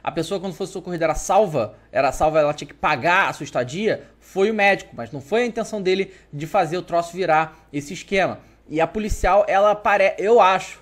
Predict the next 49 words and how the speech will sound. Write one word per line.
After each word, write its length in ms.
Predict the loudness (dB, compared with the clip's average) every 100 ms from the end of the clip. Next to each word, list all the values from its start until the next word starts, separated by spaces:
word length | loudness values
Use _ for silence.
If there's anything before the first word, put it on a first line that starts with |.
| _
sinceramente, 480 | -6 -4 -2 -4 0
eu 100 | 0
acho 160 | 0
que 60 | -4
ela 80 | -8
é 40 |
uma 40 |
pessoa 260 | -8 -6 -6
boa. 320 | -4 -6 -8 _ _ _ _ -12
Eu 80 | -4
não 140 | 0
acho 120 | 0
que 60 | 0
ela 80 | -2
é 20 |
uma 40 |
pessoa 240 | -2 -8 -8
ruim, 180 | -6 -6
eu 80 |
não 80 | -4
acho 100 | -6
que 60 | -8
ela 40 |
é 40 | -10
uma 40 |
pessoa 160 | -8 -4
má. 300 | -4 -6 -12 _ -20 -8
Mas 200 | -4 0
eu, 100 | 0
é, 340 | 0 0 -2 0
ela, 240 | 0 0
ela 280 | 0 0 0
tá 140 | -2
cega, 420 | 0 0 0 -4 -14 _ -6
sabe? 260 | -4 -4
Com 60 | -6
essa 140 | -12
questão 340 | -12 -10 -8 -6
de, 420 | -4 -2 -2 -6
de 600 | -8 -8 -6 -6 -6 -10 -20 _ _ _
achar 460 | -8 -6 -2 0 0
que 120 | -4
vai 440 | -2 2 2 2 0
vir 260 | -4 -2
alguém 280 | -2 -2 -4
socorrer 380 | -8 -6 -4 2
eles, 300 | 4 4 2
achar 260 | -4 -4 -6
que, 180 | -8